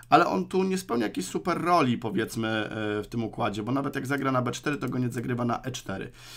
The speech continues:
Więc skoczek, e, no, widzimy, że Raport tutaj gra od razu agresywniej. Ten skoczek z E cztery zawsze się może na C pięć przerzucić i jakieś działania mogą następować poprzez ruch, e, pionkiem.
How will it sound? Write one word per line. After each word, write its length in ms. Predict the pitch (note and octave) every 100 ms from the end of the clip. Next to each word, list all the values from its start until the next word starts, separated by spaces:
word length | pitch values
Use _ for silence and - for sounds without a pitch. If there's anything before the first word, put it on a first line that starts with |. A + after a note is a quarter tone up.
| - -
Więc 380 | A2+ B2 A#2 -
skoczek, 500 | - C3+ C3+ B2+ C3
e, 140 | B2
no, 280 | C3+ C3+ B2+ - A#2
widzimy, 300 | B2+ C#3 C#3+
że 260 | B2+ C3 B2+
Raport 320 | C#3 C#3 C3
tutaj 220 | C3+ B2+
gra 240 | A#2+ B2 -
od 120 | B2+
razu 260 | C#3 C3 C#3
agresywniej. 640 | B2+ C3 C3 E3+ C#3 D#3+
Ten 140 | F3 C3+
skoczek 360 | - D3+ C3
z 60 | A#2
E 80 | A#2+
cztery 380 | - D3 D#3 C#3+ - B2+
zawsze 280 | C#3 C3+ C#3
się 100 | C3
może 200 | B2+ B2
na 80 | B2+
C 120 | F3
pięć 160 | D#3 C3
przerzucić 460 | A#2 C3 C#3+ -
i 60 | D3
jakieś 260 | D3 D3+
działania 400 | B2+ B2 B2+ C3+
mogą 280 | B2+ B2 B2+ B2+ - - C3+
następować 760 | C3+ C3+ C3+ D#3+ C#3 - -
poprzez 360 | F3 - D#3 D3+
ruch, 220 | C#3 C3
e, 240 | C3+ C3+
pionkiem. 460 | C3 G#2+ - D#3+